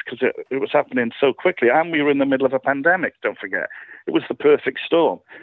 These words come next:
And so now, you know, they realise, they quickly realise, well, the constitution of the European Tour is much different to that of the P G Tour. You know, we have no real,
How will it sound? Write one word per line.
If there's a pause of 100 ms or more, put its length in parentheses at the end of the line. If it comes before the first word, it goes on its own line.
(340)
And
so
now,
you
know,
they
realise,
they
quickly
realise,
well, (140)
the
constitution
of
the
European
Tour
is
much
different
to
that
of
the
P
G (180)
Tour. (600)
You
know,
we
have
no
real,